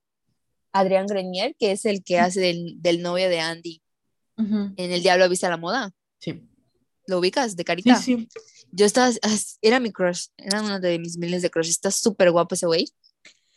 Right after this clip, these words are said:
Speaker 1: Y es sobre cómo se va desarrollando su carrera como actor.
Speaker 2: Ujú.
Speaker 1: Pero tiene muchos, como muchos, o sea, tienen, salen muchas, eh, personalidades así, li-,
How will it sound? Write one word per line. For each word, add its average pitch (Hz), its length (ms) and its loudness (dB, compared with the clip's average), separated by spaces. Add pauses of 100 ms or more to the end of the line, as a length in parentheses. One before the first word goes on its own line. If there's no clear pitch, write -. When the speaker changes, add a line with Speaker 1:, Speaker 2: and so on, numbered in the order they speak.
(380)
Speaker 1:
Y 240 200 6
es 254 200 2
sobre 185 840 -4
cómo 202 200 -6
se 220 120 -2
va 190 80 2
desarrollando 175 580 -2
su - 140 -8
carrera 165 320 0
como 156 180 -8
actor. 160 360 -8 (400)
Speaker 2:
Ujú. 180 240 -6 (720)
Speaker 1:
Pero 202 540 6 (880)
tiene 277 200 0
muchos, 285 260 -4
como 196 240 0
muchos, 214 420 -4
o 220 60 0
sea, 240 220 2 (140)
tienen, 269 300 0
salen 294 260 2
muchas, 262 400 -4
eh, 170 680 4 (280)
personalidades 180 840 0
así, 175 680 -4 (160)
li-, 175 400 -4